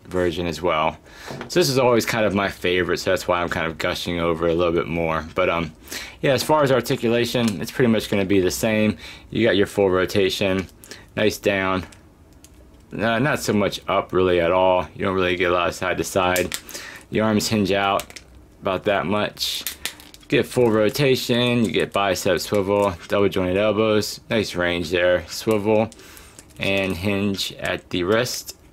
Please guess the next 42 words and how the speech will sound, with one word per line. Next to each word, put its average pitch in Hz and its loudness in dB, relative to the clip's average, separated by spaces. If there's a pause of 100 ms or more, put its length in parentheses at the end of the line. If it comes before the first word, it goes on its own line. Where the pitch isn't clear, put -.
(1200)
Back 90 -4
and 85 -4
forth 87 0
hinge. 101 -2
You 95 -8
do 98 4
have 90 0
the - 2
ab 92 0
crunch, 113 -2
which - -4
gives 139 2
them 123 0
a 117 0
little 135 6
bit 110 4
forward, 127 4 (520)
a - -6
little 139 4
bit 98 2
back. 98 -2 (160)
You 98 -8
do 101 2
have 95 2
your 87 2
waist 95 2
twist 117 0
right 98 4
above 90 2
the 85 -4
belt. 101 0 (560)
Legs, 117 0
you - -10
can 104 0
about, 98 2
about 92 0
that 98 0
much. 107 -2
Kick 131 -2
forward, 113 2
kick - -8
back. 98 0